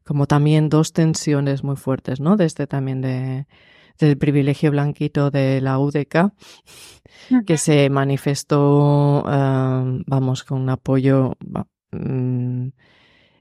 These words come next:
Speaker 1: incondicional a Israel, ¿no? De, desde el momento cero del conflicto, a toda una comunidad de, mm, también de estudiantes, eh,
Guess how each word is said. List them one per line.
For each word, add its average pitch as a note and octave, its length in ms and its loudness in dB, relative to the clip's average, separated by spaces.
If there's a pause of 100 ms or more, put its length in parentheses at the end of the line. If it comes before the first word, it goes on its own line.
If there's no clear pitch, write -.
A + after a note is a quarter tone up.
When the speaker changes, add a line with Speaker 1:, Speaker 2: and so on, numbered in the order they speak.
(180)
Speaker 1:
incondicional D3 920 2
a D3 60 6
Israel, C#3+ 600 2
¿no? D3+ 220 0
De, C3 300 -2
desde C3 260 -4
el C3+ 40 0
momento C3+ 580 -2 (180)
cero C#3+ 300 0
del C3+ 120 -2
conflicto, E3+ 680 0 (580)
a D3 460 2
toda E3+ 300 6
una E3+ 400 4
comunidad D#3 640 2
de, C#3+ 360 2
mm, C3+ 440 -4
también C3+ 300 -4
de C#3+ 80 -4
estudiantes, D3+ 960 2
eh, C3+ 580 -2